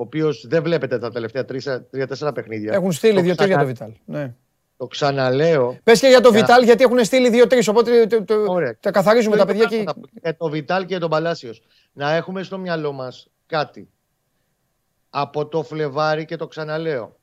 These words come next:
Speaker 1: έχουν παίξει και οι δυο τους εννιά μήνες ασταμάτητα μπάλα, χωρίς μία μέρα να πάνε διακοπές.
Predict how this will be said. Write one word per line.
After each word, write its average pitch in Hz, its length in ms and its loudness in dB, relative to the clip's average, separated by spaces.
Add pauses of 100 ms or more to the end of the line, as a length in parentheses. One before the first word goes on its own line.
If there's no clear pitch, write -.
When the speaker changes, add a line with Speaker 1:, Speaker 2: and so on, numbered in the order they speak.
(160)
Speaker 1:
έχουν 180 480 -6
παίξει 170 380 -6
και 160 120 -16
οι - 20 -10
δυο 147 240 -8
τους 165 180 -14
εννιά 160 440 -8
μήνες 185 300 -10
ασταμάτητα 165 600 -6
μπάλα, 147 320 -4
χωρίς 165 320 -10
μία 185 340 -6
μέρα 160 300 -4
να 123 120 -8
πάνε 123 240 -8
διακοπές. 113 580 -12